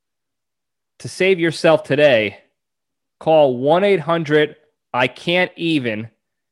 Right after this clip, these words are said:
and use the promo code mental midget for eight percent off your first appointment today. So that's pretty good.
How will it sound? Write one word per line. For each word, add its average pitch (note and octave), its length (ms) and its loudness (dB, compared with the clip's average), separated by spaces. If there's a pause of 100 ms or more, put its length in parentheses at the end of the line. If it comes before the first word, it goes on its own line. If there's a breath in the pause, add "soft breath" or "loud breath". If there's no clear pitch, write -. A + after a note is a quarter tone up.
(140)
and A#2+ 120 -6
use D#3 180 -2
the D3+ 100 -2
promo D#3 360 0
code C#3+ 380 0
mental E3+ 460 -2
midget C#3+ 540 -4 (120)
for - 220 -8
eight E3 180 -2
percent D3 340 -2
off B2+ 280 0
your A#2+ 140 -2
first C3 460 -6
appointment A#2+ 600 -8
today. F#2+ 460 -4 (840)
So A#2 240 -6
that's C#3 340 -2
pretty B2 280 -8
good. G#2 420 -6